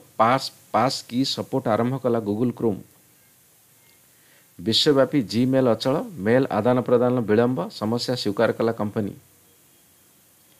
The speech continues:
ଆବିଷ୍କାର ପୂର୍ବରୁ ବିଲୁପ୍ତ ହେବେ ବହୁ ସାମୁଦ୍ରିକ ପ୍ରଜାତି, ରିପୋର୍ଟ। ରୁଷୀୟ ତୈଳ ଉପରେ ଜି ସେଭେନର ପ୍ରାଇସ୍ କ୍ୟାପ୍ ସମର୍ଥନ ନ କରିବା ପାଇଁ ଭାରତର ନିଷ୍ପତ୍ତିକୁ ସ୍ୱାଗତ କଲା ରୁଷିଆ।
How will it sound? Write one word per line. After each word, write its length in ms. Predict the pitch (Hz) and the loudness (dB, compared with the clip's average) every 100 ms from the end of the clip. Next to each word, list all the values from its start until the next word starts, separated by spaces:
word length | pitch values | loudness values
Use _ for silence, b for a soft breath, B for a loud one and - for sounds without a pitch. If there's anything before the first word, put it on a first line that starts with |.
| b b b b - | b b b b -4
ଆବିଷ୍କାର 480 | 104 147 - 143 143 | 2 2 2 0 0
ପୂର୍ବରୁ 440 | 123 113 127 139 | 0 2 2 2
ବିଲୁପ୍ତ 380 | 110 113 123 139 | 2 0 0 -2
ହେବେ 240 | 131 131 | 0 -2
ବହୁ 340 | 110 104 123 139 | -2 -2 -2 -4
ସାମୁଦ୍ରିକ 580 | - 98 107 110 120 127 | -4 -2 -2 -2 -4 -4
ପ୍ରଜାତି, 500 | - 113 113 - - | 0 2 2 0 -8
ରିପୋର୍ଟ। 380 | 92 113 110 92 - _ _ _ _ _ _ _ _ _ _ _ b b b b b 95 | -6 -2 0 -2 -6 _ _ _ _ _ _ _ _ _ _ _ b b b b b 0
ରୁଷୀୟ 360 | 107 117 151 | 0 2 2
ତୈଳ 260 | 143 120 117 | 4 4 6
ଉପରେ 380 | 131 120 127 131 | 4 2 0 0
ଜି 200 | 95 131 | 0 -2
ସେଭେନର 400 | - 123 131 131 | 0 0 0 -2
ପ୍ରାଇସ୍ 400 | 123 98 120 - | -2 0 0 -2
କ୍ୟାପ୍ 220 | 131 117 | -2 -2
ସମର୍ଥନ 440 | - 113 117 - 127 | -4 -4 -4 -4 -2
ନ 180 | 117 113 | 0 0
କରିବା 320 | 123 127 123 | 2 2 2
ପାଇଁ 180 | 120 120 | 2 0
ଭାରତର 420 | 113 104 123 120 117 | -2 0 0 0 -2
ନିଷ୍ପତ୍ତିକୁ 600 | 107 - 120 123 120 120 | -4 -2 -2 -2 -4 -6
ସ୍ୱାଗତ 320 | 117 101 113 - | -4 0 0 -2
କଲା 220 | 117 117 | 0 0
ରୁଷିଆ। 340 | 104 - 95 | 0 -2 -4